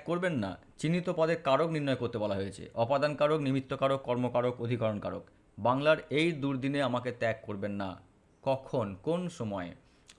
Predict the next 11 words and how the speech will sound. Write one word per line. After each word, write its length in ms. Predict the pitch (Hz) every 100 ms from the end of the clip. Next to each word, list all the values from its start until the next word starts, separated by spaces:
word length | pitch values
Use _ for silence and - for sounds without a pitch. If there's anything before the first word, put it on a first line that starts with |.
| -
ঠিক 140 | 147
আছে? 340 | 147 101 90 - - _ _ _
তো 120 | - 127
এটা 220 | 131 143
হবে 180 | 127 127
আমাদের, 400 | 113 110 160 233
আহ, 1200 | - - _ _ 110 113 107 104 - _ _ -
অধিকরণ 480 | 117 143 - 107 98
কারক। 300 | 92 78 80 - - _ _ _ _ _ _ _ _ _ _ _ - _ - - _ _ _ _ _ -
পরের 200 | 185 180
প্রশ্ন, 340 | 135 - 87